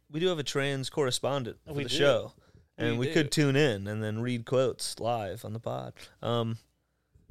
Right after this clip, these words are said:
Speaker 2: We could ask him, "Hey, can I, can we play this?"
Speaker 1: Well, I have seen him make posts. I remember back when the shit was going on, people were bitching about, uh,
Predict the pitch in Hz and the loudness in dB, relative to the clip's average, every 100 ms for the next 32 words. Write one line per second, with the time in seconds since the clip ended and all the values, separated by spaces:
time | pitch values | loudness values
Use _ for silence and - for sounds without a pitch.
0 | - 135 131 120 123 127 - 117 110 110 | 4 8 12 12 12 10 2 0 0 10
1 | 160 165 139 135 196 131 190 277 302 311 | 12 12 10 6 6 0 -2 0 2 4
2 | 302 311 - 196 269 262 - - 214 269 | 6 6 10 10 8 2 -6 6 10 10
3 | - 262 240 220 202 180 - 202 - 170 | 8 4 6 6 4 2 2 4 6 4
4 | 175 170 170 156 160 165 156 151 135 131 | 4 4 4 6 4 4 2 2 2 2
5 | 123 117 113 - 143 156 131 123 135 127 | 4 2 -2 -6 2 8 8 8 6 8
6 | 123 117 127 120 113 110 117 - 120 113 | 6 4 0 2 2 2 0 2 0 0
7 | 110 113 110 110 110 107 | 0 2 2 2 0 -2